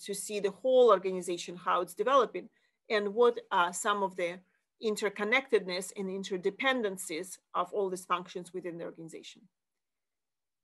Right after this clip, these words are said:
If someone is interested to build their career purely in finance, financial services sector, that's all I'm interested in. And in addition to my master's degree, I also want to maybe get a C F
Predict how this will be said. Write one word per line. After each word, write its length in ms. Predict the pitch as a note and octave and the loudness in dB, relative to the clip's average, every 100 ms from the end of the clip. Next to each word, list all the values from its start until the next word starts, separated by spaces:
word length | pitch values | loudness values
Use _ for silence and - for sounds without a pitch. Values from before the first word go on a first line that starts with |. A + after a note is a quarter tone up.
| _ _ _ _ _ _ _ _ _ | _ _ _ _ _ _ _ _ _
If 180 | C#4+ C4+ | -2 -2
someone 460 | - F4+ G4+ F#4 C#4+ | 0 2 2 2 0
is 140 | B3+ | 0
interested 580 | C#4 C4+ C4+ B3+ C4 B3 - | 0 -2 -4 -4 -6 -6 -2
to 220 | B3 B3 | -2 0
build 240 | A#3 D#4 | 0 4
their 160 | C4 A#3+ | 6 6
career 420 | A#3+ A3+ B3+ A#3 | 2 2 6 6
purely 460 | A3+ - C#4 D#4 D4 | 4 -2 2 4 2
in 80 | B3 | 0
finance, 640 | A#3 G#3+ F3 F3+ F#3 - _ _ - | 0 0 -2 -6 -8 -10 _ _ -2
financial 440 | G#3+ A#3+ C4 C4 | 0 2 0 -2
services 580 | B3 C4 B3 A#3+ A#3 G#3+ | 2 4 6 2 -2 0
sector, 360 | G#3+ G3+ G#3 G3 | 0 0 -2 0
that's 240 | F#3 - - | 0 0 6
all 300 | A#3+ B3+ A#3+ | 8 10 6
I'm 140 | A3+ | 4
interested 420 | A#3+ A3+ G#3 F#3+ | -2 -2 -4 -4
in. 260 | E3 C#3+ D4+ - | -4 -6 -12 -8
And 340 | A3+ G3+ G3 G3 | -2 0 -2 -2
in 140 | A#3+ A3+ | 0 2
addition 400 | A#3 D4+ E4+ D4 | 2 -2 -4 -4
to 100 | B3+ | -2
my 140 | G#3+ | 0
master's 360 | G3+ G3+ A3+ G#3+ | 0 -2 -6 -6
degree, 300 | A3+ B3+ B3 | -4 2 6
I 60 | |
also 340 | B3 D#4 - C4+ | 6 4 -2 -2
want 340 | A#3 A#3+ A#3+ | 0 -2 -4
to 300 | - A3+ A3 - _ _ A3+ | -6 -4 -4 -8 _ _ -2
maybe 480 | A#3 A3 A#3 A3+ G3+ | -2 0 -4 -2 4
get 280 | G#3+ G#3+ - | 4 4 -2
a 280 | G3+ F#3 F#3 | -2 0 -2
C 280 | - C4 | -2 2
F 120 | A3 | 2